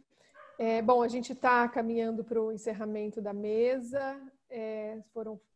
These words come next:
falas excelentes, né, sobre o tema proposto.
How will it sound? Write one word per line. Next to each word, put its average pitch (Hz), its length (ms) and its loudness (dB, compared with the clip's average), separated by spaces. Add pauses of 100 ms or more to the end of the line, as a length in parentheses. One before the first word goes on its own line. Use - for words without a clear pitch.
falas 233 380 2
excelentes, 226 1040 0
né, 226 320 -2
sobre 220 320 -6
o 208 40 -8
tema 240 400 4
proposto. 233 1000 -2